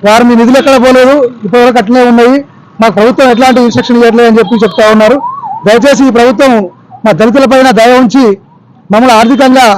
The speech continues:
ఆదుకోవడం కోసం ఈ ప్రభుత్వం కూడా సహకరించాలని కోరుకుంటా ఉన్నాము. ఈ ప్రభుత్వంలో ఉన్నటువంటి దళిత మంత్రులు కానీ, ఎమ్మెల్యేలు కానీ, ఈ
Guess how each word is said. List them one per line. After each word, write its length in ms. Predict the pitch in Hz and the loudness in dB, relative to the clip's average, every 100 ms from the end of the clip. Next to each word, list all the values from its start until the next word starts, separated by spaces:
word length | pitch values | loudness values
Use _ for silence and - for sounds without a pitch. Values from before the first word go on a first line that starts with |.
| 180 - _ _ - 185 | -6 -20 _ _ -6 -2
ఆదుకోవడం 380 | 240 277 262 254 | 0 0 0 2
కోసం 220 | 262 269 254 208 240 _ _ _ - 226 | 0 0 0 -2 -6 _ _ _ -6 -2
ఈ 40 | 214 | 0
ప్రభుత్వం 320 | 254 - 269 262 | 0 0 0 2
కూడా 120 | 254 202 | 2 0
సహకరించాలని 600 | 214 240 269 214 254 247 220 | 0 0 0 0 2 0 0
కోరుకుంటా 380 | 233 240 247 247 | 0 0 0 2
ఉన్నాము. 240 | 240 254 277 - _ _ 220 | 2 0 -2 -10 _ _ -2
ఈ 20 | 233 | 0
ప్రభుత్వంలో 340 | 247 285 277 | 0 2 2
ఉన్నటువంటి 400 | 269 269 262 262 233 233 - - 160 | 2 2 2 2 0 -4 -12 -8 -2
దళిత 200 | 220 262 233 | 0 2 2
మంత్రులు 260 | 240 269 269 | 2 0 2
కానీ, 120 | 262 269 | 2 2
ఎమ్మెల్యేలు 300 | 226 254 254 254 | 0 0 2 2
కానీ, 200 | 247 269 269 _ _ _ | 2 0 -4 _ _ _
ఈ 40 | 226 | -2